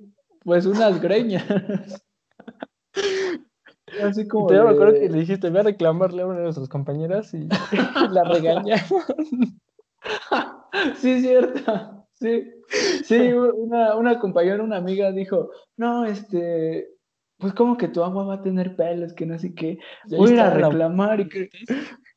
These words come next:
Speaker 1: ¿Cómo?
Speaker 2: Y la bola dando vueltas en el popote.
Speaker 1: Ajá, sí, guácala.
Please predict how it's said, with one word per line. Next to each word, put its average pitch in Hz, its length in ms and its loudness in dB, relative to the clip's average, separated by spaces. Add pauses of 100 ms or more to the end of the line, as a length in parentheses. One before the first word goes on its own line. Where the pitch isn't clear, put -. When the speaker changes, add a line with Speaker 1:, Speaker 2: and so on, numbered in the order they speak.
(800)
Speaker 1:
¿Cómo? - 680 -2 (800)
Speaker 2:
Y 202 80 -6
la 180 140 4
bola 185 260 4
dando 190 240 0
vueltas 175 320 -4
en 185 100 -8
el 160 140 -4
popote. 160 540 -6 (340)
Speaker 1:
Ajá, 202 600 2 (100)
sí, 226 240 -2
guácala. 214 1400 -2